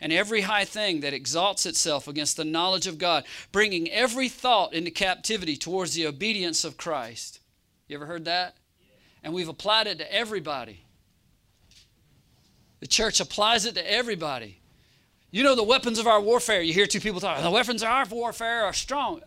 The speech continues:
Understand, Paul was not talking about the congregation. He was talking about the ministers. Now,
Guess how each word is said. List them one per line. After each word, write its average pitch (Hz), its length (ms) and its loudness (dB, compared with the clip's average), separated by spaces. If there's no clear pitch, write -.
Understand, 185 540 -12
Paul 196 220 -8
was 135 160 -10
not 160 260 -10
talking - 400 -14
about 139 240 -10
the - 60 -16
congregation. 147 680 -14
He 113 100 -20
was 131 160 -14
talking 156 260 -16
about 131 280 -16
the 143 80 -20
ministers. 151 640 -20
Now, 180 300 -4